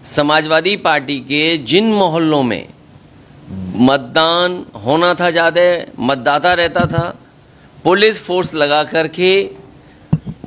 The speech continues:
मतदान होने नहीं दिया। और आपसे बेहतर कौन जानेगा?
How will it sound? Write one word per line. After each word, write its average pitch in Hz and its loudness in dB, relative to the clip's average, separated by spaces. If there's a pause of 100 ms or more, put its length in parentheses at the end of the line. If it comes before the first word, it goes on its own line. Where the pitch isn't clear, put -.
(320)
मतदान 143 2
होने 151 0
नहीं 143 0
दिया। 120 0
और 135 0
आपसे 185 2
बेहतर 196 0
कौन 214 0
जानेगा? 165 0